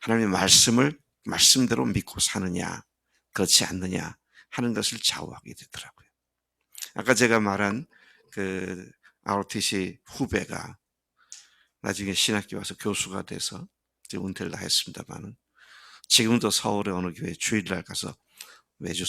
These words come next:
올라가서 설교를 하고. 근데 계속 그 관계가 천국까지 이어지게 되겠죠. 우리가 그런 영원한 관계를 맺은 하늘 가족이다. 그러면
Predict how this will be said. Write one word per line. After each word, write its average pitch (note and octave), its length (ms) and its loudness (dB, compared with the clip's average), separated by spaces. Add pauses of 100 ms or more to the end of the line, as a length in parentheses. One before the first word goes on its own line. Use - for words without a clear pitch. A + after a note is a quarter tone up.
올라가서 - 420 -4
설교를 F2 360 -8
하고. - 340 -16 (2250)
근데 D3 240 -10 (520)
계속 D#3+ 460 2 (140)
그 D3+ 300 2 (260)
관계가 A#2 500 -2 (440)
천국까지 G3+ 720 2
이어지게 F2+ 520 -6
되겠죠. - 500 -8 (1900)
우리가 A#2 480 -2 (460)
그런 B2+ 380 4
영원한 A#2 360 2
관계를 G2 440 -2
맺은 F#2 320 -6
하늘 G2 240 -6
가족이다. - 800 -10 (140)
그러면 F#2+ 580 -8